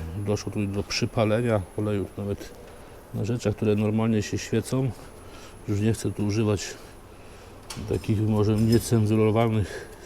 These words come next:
skojarzeń, jako pewnego zwierzęta, zwierzęcia,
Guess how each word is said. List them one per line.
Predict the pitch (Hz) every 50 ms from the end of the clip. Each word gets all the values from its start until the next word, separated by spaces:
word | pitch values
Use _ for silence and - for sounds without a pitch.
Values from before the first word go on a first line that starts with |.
| - - - -
skojarzeń, | - - - 110 113 117 120 127 120 113 120 110 107 95 - - - - - - - - - - - - - - - - - - - -
jako | 120 110 101 104
pewnego | 98 - 117 104 104 113 117 110 113 110 107
zwierzęta, | 98 98 107 98 107 123 127 135 120 - 123 117 98 - - - - - - - - - - - - - - - -
zwierzęcia, | - 123 104 117 139 139 135 - - 117